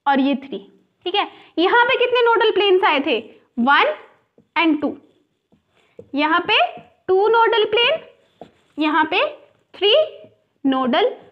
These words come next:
plane। नोडल प्लेन तो समझते हो ना, जहाँ पे इलेक्ट्रॉन के पाए जाने की probability बिल्कुल ही zero हो। यहाँ पे देखो इलेक्ट्रॉन नहीं है हमारे, यहाँ पे भी नहीं है,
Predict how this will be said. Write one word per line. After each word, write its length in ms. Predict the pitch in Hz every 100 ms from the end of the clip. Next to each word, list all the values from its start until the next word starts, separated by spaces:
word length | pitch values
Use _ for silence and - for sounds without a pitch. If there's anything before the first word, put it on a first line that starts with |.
| -
plane। 360 | - 247 151 - _ - - _ - _
नोडल 280 | 285 302 392
प्लेन 220 | 392 415
तो 100 | 427
समझते 360 | 403 403 392 440
हो 60 |
ना, 100 | 587 480
जहाँ 260 | 392 415
पे 120 | 427 508 659 - -
इलेक्ट्रॉन 540 | 370 370 330 415 480 466
के 120 | 453
पाए 240 | 494 403 392
जाने 240 | 403 381 403
की 100 | 403
probability 580 | 415 339 330 359 330 440
बिल्कुल 420 | 330 370 381 427
ही 180 | 415 480
zero 280 | 330 330 311
हो। 160 | 311
यहाँ 220 | 285 392 427
पे 80 |
देखो 200 | 440 427
इलेक्ट्रॉन 400 | 440 381 339 427
नहीं 280 | 403 370 392
है 80 | 508
हमारे, 320 | 622 554 403
यहाँ 260 | 311 320 330
पे 80 | 392
भी 100 | 415
नहीं 180 | 392
है, 80 | 415